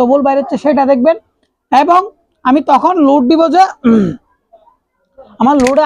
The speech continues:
অবস্থা থাকবে, তখন আপনাদেরকে দেখাবো লোডটা। তারপর দেখাবো যে আমি,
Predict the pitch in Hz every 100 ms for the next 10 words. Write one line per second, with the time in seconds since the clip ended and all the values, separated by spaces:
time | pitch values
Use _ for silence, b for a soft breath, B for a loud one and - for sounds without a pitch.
0 | 277 - 311 277 - 262 247 262 233 262
1 | 247 240 240 262 233 208 240 254 220 226
2 | - 262 294 _ _ _ _ _ 277 302
3 | 277 277 302 302 339 339 339